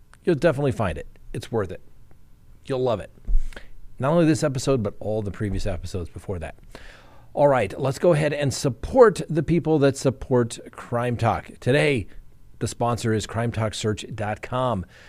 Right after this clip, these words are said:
Go to the link below, sign up for that background subscription service so you can do a background search on anyone here in the United States. And guess what? When you have that subscription, a subscription that you can cancel at any time, yes,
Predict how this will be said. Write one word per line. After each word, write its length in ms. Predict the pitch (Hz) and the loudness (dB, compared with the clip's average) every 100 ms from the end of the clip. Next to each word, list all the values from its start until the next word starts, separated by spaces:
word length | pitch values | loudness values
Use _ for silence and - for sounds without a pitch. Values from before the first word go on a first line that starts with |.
| - - - | -20 -14 -2
Go 200 | 208 208 | 4 4
to 160 | 170 | 6
the 60 | 156 | 2
link 260 | 135 120 | 2 0
below, 260 | 104 104 98 | 0 -2 -2
sign 280 | - 156 180 | -2 -2 -2
up 60 | |
for 100 | 156 | 0
that 160 | 147 120 | 0 0
background 400 | 117 107 110 95 | 0 -2 -2 -2
subscription 500 | 104 - - 95 104 | -4 -6 -4 -2 -4
service 300 | 90 107 110 | -2 -2 -2
so 120 | - | 0
you 140 | 110 135 | 2 2
can 120 | 135 | 2
do 140 | 123 | 2
a 40 | 117 | 2
background 540 | 104 110 110 110 107 | 0 -6 -4 -4 -4
search 300 | - 110 107 - | -4 -4 -4 -6
on 280 | 110 113 - - - | -4 -4 -6 -20 -8
anyone 720 | 120 143 147 139 117 113 110 | -4 0 2 2 2 0 -2
here 360 | 107 - 110 117 | -2 -4 0 0
in 180 | - 110 | -2 -4
the 80 | 110 | -2
United 400 | 107 104 104 92 | 0 0 0 -2
States. 460 | 120 123 101 - - - - - | 0 0 0 -4 -18 -20 -20 -10
And 120 | 127 | -4
guess 200 | 127 139 | -2 -2
what? 180 | 147 107 | -2 -2
When 140 | 104 131 | 0 -2
you 80 | |
have 180 | 127 131 | -2 -2
that 160 | 135 127 | -2 -2
subscription, 640 | 131 107 139 131 156 160 - - | -4 -4 -2 -2 -2 -6 -10 -8
a 100 | 113 | -4
subscription 580 | 147 120 - 208 175 | -2 0 2 2 2
that 60 | 131 | -2
you 140 | 123 | -4
can 160 | 131 104 | -4 -4
cancel 420 | 123 127 127 110 | -4 -6 -6 -4
at 80 | 101 | -4
any 220 | 113 113 | -4 -4
time, 340 | 110 117 135 139 - - - | -6 -8 -8 -10 -16 -20 -14
yes, 300 | - 123 117 | -2 -2 -2